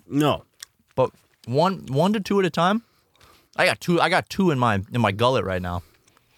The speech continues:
Speaker 1: Mm.
Speaker 2: They're chewier than I remember, but in a good way. Those are pretty good.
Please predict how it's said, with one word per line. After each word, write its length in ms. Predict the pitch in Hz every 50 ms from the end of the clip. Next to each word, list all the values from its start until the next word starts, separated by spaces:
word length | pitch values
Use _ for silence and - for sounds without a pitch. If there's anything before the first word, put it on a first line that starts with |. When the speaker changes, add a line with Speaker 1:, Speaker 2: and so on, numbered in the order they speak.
| _ _ _ _ _ - _ _ _ _ - _ _ _ _ _ _ _ _ _ _ _ _ _ - - _ _ _ - - - - _ _ _ _ _ _ _ - 104
Speaker 1:
Mm. 240 | 107 104 90 82 76 - - - - - - - _ _ _ _ -
Speaker 2:
They're 80 | -
chewier 400 | - - - 175 196 233 220 175
than 100 | 131 123
I 40 | 117
remember, 320 | 110 104 107 131 165 170 120
but 120 | 98 104
in 80 | 101 98
a 60 | 95
good 220 | 87 - 127 143
way. 180 | 135 98 90 101 107 - _ _ _ _ _ _ _ _ _ _ _ _ _ _ _ _ _ _ _ _ -
Those 200 | - 165 262 -
are 20 |
pretty 220 | - - 156 156 151
good. 340 | 131 170 240 262 117 90